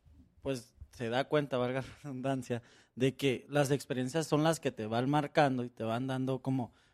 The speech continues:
la sabiduría para aplicar en el presente y que el fu-, tu fetu-, fu-, tu futuro, perdón, sea mejor. Al fin de cuentas eso, o sea, sales al campo laboral, sales como,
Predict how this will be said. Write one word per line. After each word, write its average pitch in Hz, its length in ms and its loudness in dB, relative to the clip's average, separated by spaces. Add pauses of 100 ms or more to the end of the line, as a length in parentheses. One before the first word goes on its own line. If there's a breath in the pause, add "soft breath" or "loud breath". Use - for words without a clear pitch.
la 143 260 4
sabiduría 131 720 0
para 127 180 2
aplicar 123 600 -2 (340)
en 127 140 -2
el 131 140 -4
presente 170 500 0
y 135 120 -10
que 135 100 -10
el 117 80 -6
fu-, 117 160 -12
tu - 240 -16
fetu-, 117 400 -10
fu-, 117 340 -6
tu 131 100 -8
futuro, 143 400 0
perdón, 143 320 0
sea 117 240 -4
mejor. 117 440 -6 (500)
Al 123 120 -16
fin 123 140 -6
de 127 100 -4
cuentas 127 400 -4
eso, 110 240 -10
o 110 40 -20
sea, 107 280 -20
sales 131 320 -10
al 139 100 -4
campo 135 300 -6
laboral, 151 460 0 (360 soft breath)
sales 131 240 -6
como, 131 260 -10